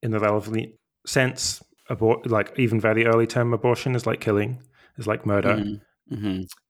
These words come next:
Speaker 1: That's not something I agree with. Instead, it's like, you know, preventing the future ex-, existence of something, which
Speaker 2: Mm-hmm.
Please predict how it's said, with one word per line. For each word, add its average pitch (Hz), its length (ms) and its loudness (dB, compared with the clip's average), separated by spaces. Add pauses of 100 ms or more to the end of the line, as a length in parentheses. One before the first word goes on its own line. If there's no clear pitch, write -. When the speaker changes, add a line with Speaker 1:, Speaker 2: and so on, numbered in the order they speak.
Speaker 1:
That's 117 260 0
not 180 180 2
something 123 240 2
I 107 40 2
agree 107 200 2
with. 98 160 0
Instead, 107 320 2
it's - 220 -2 (400)
like, 107 380 -2 (400)
you 120 60 -6
know, 92 100 -6
preventing 113 500 -2
the 101 60 -4
future - 300 -8
ex-, 110 360 -2
existence 151 480 -2
of 107 100 -6
something, - 380 -10 (440)
which - 340 0 (220)
Speaker 2:
Mm-hmm. 98 280 -4